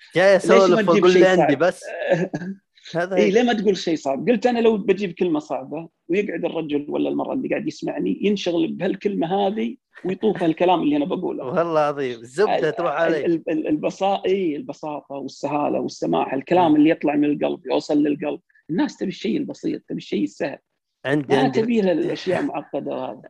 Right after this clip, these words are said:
Speaker 1: عندي، عندي، آه،
Speaker 2: إيه.
Speaker 1: عبارة طو-، طلعتها قبل شوي من، من، من كيسي. ألا، شوف،
Speaker 2: إيه.
Speaker 1: أن أكثر واحد أناني وأكثر واحد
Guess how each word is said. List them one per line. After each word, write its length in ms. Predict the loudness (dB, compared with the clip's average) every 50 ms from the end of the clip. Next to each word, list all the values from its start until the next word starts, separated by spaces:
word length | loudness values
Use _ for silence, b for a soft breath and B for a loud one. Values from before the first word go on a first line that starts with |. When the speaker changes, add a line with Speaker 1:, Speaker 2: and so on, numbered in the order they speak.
| -20 -8
Speaker 1:
عندي، 400 | -2 0 2 2 2 2 2 2
عندي، 500 | 2 2 0 0 0 0 0 -2 -2 -4
آه، 260 | -4 -2 -2 -2 -2
Speaker 2:
إيه. 100 | 0 0
Speaker 1:
عبارة 540 | 0 2 2 2 2 2 2 0 -2 -4 -8 -10 _ -4
طو-، 200 | -2 -2 -4 -6 -8 _
طلعتها 400 | -4 -2 0 0 0 -2 -4 -6
قبل 140 | -8 -10 -8
شوي 380 | -10 -10 -8 -8 -10 -12 -12 -10
من، 240 | -6 -4 -2 -2 -2
من، 220 | -2 -4 -4 -6 -8 _
من 240 | -6 -6 -4 -4 -6
كيسي. 400 | -6 -8 -8 -10 -10 -14 -20 -6 -2 0
ألا، 320 | 2 2 2 2 0 -4 _ _
شوف، 200 | 4 4 4 4 0 -6 B B B B B B B 2
Speaker 2:
إيه. 80 | 2
Speaker 1:
أن 120 | 2 2 0
أكثر 360 | 0 -2 -2 0 2 2 2
واحد 260 | 4 2 0 0 0
أناني 520 | 2 2 2 2 0 -2 -4 -6 -10 -12 _ -4
وأكثر 420 | -2 -2 -2 -4 -6 -8 -6 -6
واحد 440 | -4 -2 -2 -2 -2 -4 -10 -12 -12